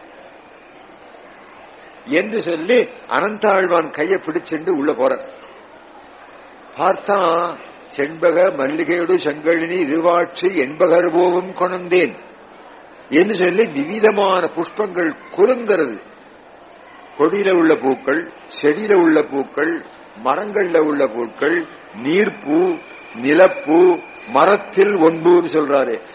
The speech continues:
எல்லா விதமான பூக்களும் இருக்கு. எல்லாவற்றையும் கடாட்சிக்கிறார் ராமானுஜர். அனந்தாழ்வான இருக கட்டிக்கிறார், ஆலிங்கனம் பண்ணிக்கிறார். அனந்தாழ்வான்,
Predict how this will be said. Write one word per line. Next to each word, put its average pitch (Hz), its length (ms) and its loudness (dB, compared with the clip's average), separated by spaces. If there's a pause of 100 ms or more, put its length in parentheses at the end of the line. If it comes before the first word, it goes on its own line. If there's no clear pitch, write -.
(100)
எல்லா 196 380 4
விதமான 190 500 4
பூக்களும் - 460 2
இருக்கு. - 200 -6 (1400)
எல்லாவற்றையும் 180 920 2
கடாட்சிக்கிறார் 160 720 0
ராமானுஜர். 123 540 -6 (840)
அனந்தாழ்வான 180 800 2 (200)
இருக 214 320 2
கட்டிக்கிறார், 151 540 0
ஆலிங்கனம் 175 460 2
பண்ணிக்கிறார். 139 360 -6 (1500)
அனந்தாழ்வான், 156 840 2